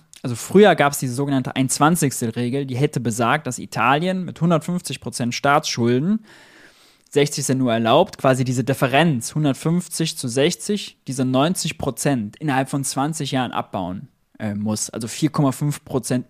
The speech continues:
Überschuss pro Jahr erwirtschaften. Das geht gar nicht. Man sch-, wenn man so sehr versucht zu sparen, äh, wirkt man die Wirtschaft ab, dann sinken auch die Steuereinnahmen, dann sinkt die Wirtschaftsleistung und dann kommt man, äh, aus dieser Schuldenstandsquote,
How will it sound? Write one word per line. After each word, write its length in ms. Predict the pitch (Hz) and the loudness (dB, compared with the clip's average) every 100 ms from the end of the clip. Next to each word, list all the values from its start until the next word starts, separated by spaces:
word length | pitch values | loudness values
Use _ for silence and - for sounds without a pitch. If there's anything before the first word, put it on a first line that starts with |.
| _ - | _ -2
Überschuss 540 | 247 196 131 - 120 - | 4 6 6 2 -2 -4
pro 200 | - 117 | -2 0
Jahr 240 | 110 101 | 2 0
erwirtschaften. 760 | 104 110 107 120 107 - 147 147 _ - | 0 -2 -2 -4 -4 -4 -6 -6 _ -6
Das 300 | 117 113 107 | -4 -4 2
geht 260 | 160 165 104 | 4 4 2
gar 160 | 92 | -4
nicht. 180 | 123 - | -4 -4
Man 140 | 123 | -4
sch-, 160 | 123 - _ _ | -4 -8 _ _
wenn 120 | 135 139 | -4 -2
man 280 | 135 135 131 | -2 -4 -6
so 260 | 131 190 196 | 2 6 6
sehr 220 | 185 170 | 4 2
versucht 420 | 156 143 156 - | 0 -2 -6 -8
zu 100 | 135 | -8
sparen, 560 | - 143 131 117 160 196 - - - - | -2 0 0 0 -4 -8 -14 -20 -20 -16
äh, 380 | - 120 117 117 | -4 0 0 0
wirkt 380 | 120 156 202 - | 4 4 4 2
man 160 | 151 143 | 0 2
die 100 | 123 | 4
Wirtschaft 460 | 165 - 196 185 | 4 6 2 2
ab, 260 | - 180 - | 0 -2 0
dann 200 | 135 123 | -2 0
sinken 280 | 131 156 - | 2 0 2
auch 140 | 123 | -2
die 120 | 123 | 2
Steuereinnahmen, 1080 | 117 - 147 139 120 117 123 127 117 139 156 | 2 6 8 8 4 2 0 2 2 0 0
dann 180 | 131 120 | -2 -4
sinkt 460 | 120 165 196 - 143 | 2 4 4 0 0
die 100 | 139 | 4
Wirtschaftsleistung 1080 | 175 - 135 - 135 139 147 - 165 165 156 - - - | 6 6 0 2 4 4 4 4 4 2 -4 -16 -20 -10
und 400 | 139 135 - - | -4 -4 -6 -6
dann 220 | 120 120 | -4 -2
kommt 260 | 131 127 107 | -2 -2 -4
man, 240 | 107 104 | -6 -6
äh, 200 | - 107 | -6 -8
aus 160 | 95 113 | -8 -8
dieser 480 | 117 110 107 104 113 | -6 -4 -4 -4 -8
Schuldenstandsquote, 1500 | - 147 147 139 - 127 120 - - 147 143 151 135 135 | 0 4 4 4 0 0 -2 -6 -6 0 0 0 -2 -2